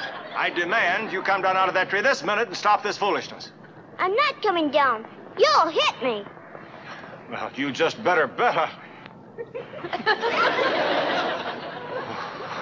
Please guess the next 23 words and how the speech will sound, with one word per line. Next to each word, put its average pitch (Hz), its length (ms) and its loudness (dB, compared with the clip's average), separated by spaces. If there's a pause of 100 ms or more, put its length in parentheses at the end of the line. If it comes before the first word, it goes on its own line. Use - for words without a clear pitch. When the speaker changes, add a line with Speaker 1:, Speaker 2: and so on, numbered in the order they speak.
(120)
Speaker 1:
Why, 139 220 4
Beaver, 427 300 6
you 285 180 4
know 247 180 6
we 165 140 2
never 139 320 -2
hit 196 360 0
you. 320 100 4
Speaker 2:
What 330 140 4 (2000)
about 508 200 4
the 440 80 -2
time - 80 -4
I 466 260 4
spilled 494 260 0
the 427 60 0
ink 480 280 2
on 370 80 4
the 370 100 2
rug? 403 320 6 (2500)
Speaker 1:
Uh, 139 480 4
never 233 220 4
mind. 175 340 0 (640)
Beaver, 226 360 4